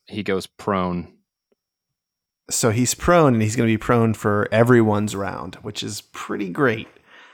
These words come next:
Speaker 2: uh, 'cause you came right after him.
Speaker 1: Yeah, it's not good for me, but he'll be up by then. <laughs>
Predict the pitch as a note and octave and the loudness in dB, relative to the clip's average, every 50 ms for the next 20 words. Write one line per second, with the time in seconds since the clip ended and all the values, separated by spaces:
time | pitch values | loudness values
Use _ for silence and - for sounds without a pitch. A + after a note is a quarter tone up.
0 | _ _ _ _ _ _ _ _ - - G#2 G2+ G#2+ G#2+ G#2+ G2+ - A2 A2+ G#2+ | _ _ _ _ _ _ _ _ -4 -2 0 0 0 -2 -4 -6 -8 -8 -8 -8
1 | - - A#2 G#2 G2 F#2+ G2 F#2+ F#2+ F#2+ F#2+ F#2+ F#2+ - - - - - G#2 G#2 | -6 -4 -4 -4 -2 -2 -2 -2 -2 -4 -4 -6 -6 -8 -8 -8 -8 -8 -8 -12
2 | _ _ _ - F#2+ F#2 F#2+ - G#2 G2+ - - G2 - - F2 F2 F#2 F2 E2+ | _ _ _ -8 -8 -8 -8 -8 -10 -8 -8 -8 -10 -10 -8 -8 -8 -8 -8 -8
3 | F2 E2+ E2+ - - F2+ F#2 G2+ F#2 - - - F#2 F2+ - - - - - D3+ | -6 -4 -4 -4 -4 -4 -6 -8 -8 -10 -16 -14 -14 -14 -14 -16 -14 -10 -10 -10
4 | - - - C#3+ D3 D3 D#3 D3+ D3 C3+ _ | -10 -10 -10 -8 -8 -6 -6 -6 -8 -10 _